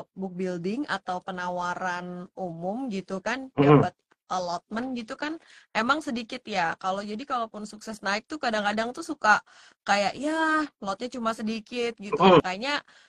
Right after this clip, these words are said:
Speaker 1: kadang-kadang begitu arahnya kelepas tuh suka kita kejar kan. Kalau menurut,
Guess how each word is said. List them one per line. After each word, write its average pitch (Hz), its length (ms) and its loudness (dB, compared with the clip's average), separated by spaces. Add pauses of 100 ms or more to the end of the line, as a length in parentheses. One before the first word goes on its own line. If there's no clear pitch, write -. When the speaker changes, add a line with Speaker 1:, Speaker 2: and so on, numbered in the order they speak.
Speaker 1:
kadang-kadang 202 560 0
begitu 208 320 -6
arahnya 202 400 0
kelepas 208 480 -4
tuh 339 240 -14
suka 220 560 -2
kita 220 240 -12
kejar 240 400 -6
kan. 202 320 -8
Kalau 220 240 -6
menurut, 220 320 -12